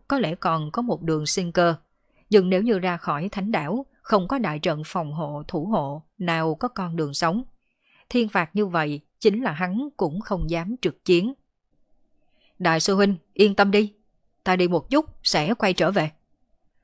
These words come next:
Lục Diệp đáp lại một câu đơn giản, sau đó đã đi đến bên ngoài thánh đảo, đâm đầu vào trong huyết hải. Để cho an toàn,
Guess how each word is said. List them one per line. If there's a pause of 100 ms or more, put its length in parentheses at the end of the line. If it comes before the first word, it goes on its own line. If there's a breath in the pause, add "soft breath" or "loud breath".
(220)
Lục
Diệp
đáp
lại
một
câu
đơn
giản,
sau
đó
đã
đi
đến
bên
ngoài
thánh
đảo, (160)
đâm
đầu
vào
trong
huyết
hải. (680)
Để
cho
an
toàn,